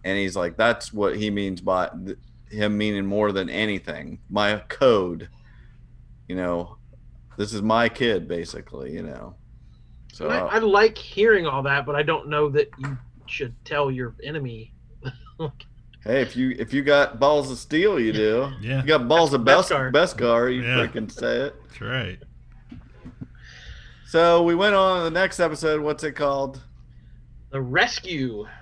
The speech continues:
Speaker 1: Yeah.
Speaker 2: Chapter sixteen, directed by Peyton Reed of the previously mentioned Ant-Man movies.
Speaker 3: Mm-hmm.
Speaker 1: So this is gonna be it. We get to see they've got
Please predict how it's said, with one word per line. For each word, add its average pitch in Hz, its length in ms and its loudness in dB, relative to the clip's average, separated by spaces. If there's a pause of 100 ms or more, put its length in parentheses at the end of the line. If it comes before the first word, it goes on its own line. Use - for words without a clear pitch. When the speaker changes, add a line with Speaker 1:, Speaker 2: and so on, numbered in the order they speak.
(260)
Speaker 1:
Yeah. 90 240 -10
Speaker 2:
Chapter 143 280 -6
sixteen, 139 880 -4
directed 147 340 -2
by 143 140 -4
Peyton 180 420 -6
Reed 165 480 -6 (140)
of 123 240 -14
the 127 60 -12
previously 139 420 -8
mentioned 131 380 -10
Ant-Man 123 520 -12
movies. 107 380 -18 (580)
Speaker 3:
Mm-hmm. 98 540 -10 (1200)
Speaker 1:
So - 220 -14
this 127 100 -8
is - 80 -16
gonna 143 220 -2
be 151 180 -2
it. 143 180 0
We 110 140 -8
get 120 240 -6
to 120 320 -4 (960)
see 123 380 -6
they've 120 200 -4
got 120 340 -2